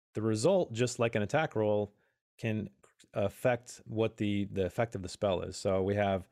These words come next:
K T wants his mage character, Stanislaus, to cast Sleep against an orc at the end of the corridor. Sleep requires a casting roll versus the opponent's threat number. The orc's, uh, threat number is a one, and the mage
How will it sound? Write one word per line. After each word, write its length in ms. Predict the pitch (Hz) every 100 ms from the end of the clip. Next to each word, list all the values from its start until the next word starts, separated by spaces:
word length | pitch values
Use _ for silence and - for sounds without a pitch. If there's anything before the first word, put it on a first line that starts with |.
| _ _ _ -
K 140 | 151
T 180 | 156 165
wants 280 | 135 135 127
his 120 | 117
mage 320 | 117 123 135
character, 520 | - 113 107 107 104 - _ _
Stanislaus, 840 | - - 135 156 160 - 110 110 -
to 100 | 117
cast 320 | 120 110 -
Sleep 340 | - 151 -
against 320 | 123 127 131
an 60 | 127
orc 320 | - 127 139 -
at 100 | 113
the 120 | - -
end 200 | 123 131
of 80 | 113
the 60 |
corridor. 580 | 113 123 117 101 87 82 _ _ _ _ _ _ - -
Sleep 240 | 139 135
requires 440 | 127 - 127 127
a 60 | 95
casting 420 | - 127 - 123
roll 200 | 117 117
versus 260 | 104 101 98
the 100 | 95
opponent's 440 | - 120 123 113 -
threat 260 | 104 123 101
number. 400 | 90 90 110 123 _ _ _ _ -
The 100 | 110
orc's, 260 | 131 - - -
uh, 340 | 110 107 104
threat 200 | 123 127
number 300 | 123 120 117
is 140 | 107
a 40 | 101
one, 320 | 101 120 120
and 100 | 110
the 40 | 101
mage 480 | 104 113 113 107